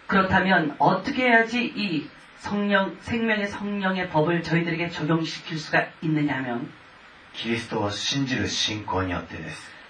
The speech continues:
Speaker 1: 그리스도를 믿는 믿음으로 말미암아 생명의 성령의 법 안에 들어갈 수가 있습니다.
Speaker 2: 神様が定めてくださったこの救いの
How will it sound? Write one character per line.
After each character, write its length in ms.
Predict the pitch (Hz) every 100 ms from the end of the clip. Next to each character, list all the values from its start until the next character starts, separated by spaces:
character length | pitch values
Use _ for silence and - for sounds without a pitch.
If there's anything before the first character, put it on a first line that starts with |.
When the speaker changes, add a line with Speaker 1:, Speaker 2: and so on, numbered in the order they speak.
| -
Speaker 1:
그리스도를 560 | 196 190 - 202 190 165
믿는 460 | 175 175 180 160 -
믿음으로 540 | 165 175 165 170 175
말미암아 640 | 151 151 160 151 151 160 156
생명의 440 | 196 185 180 175
성령의 520 | 170 185 170 165 160 151
법 160 | 147
안에 300 | 143 160 170
들어갈 320 | - 147 123
수가 240 | - - -
있습니다. 500 | - - 127 120 - - - - - - -
Speaker 2:
神 220 | - - -
様 200 | - 90
が 160 | 113
定 260 | - - 113
め 80 | 95
て 100 | 98
く 100 | 92
だ 80 | 90
さ 140 | -
っ 20 |
た 140 | - -
こ 160 | -
の 260 | 110 113 - - - - - -
救 320 | - - 160
い 80 | 156
の 280 | 151 135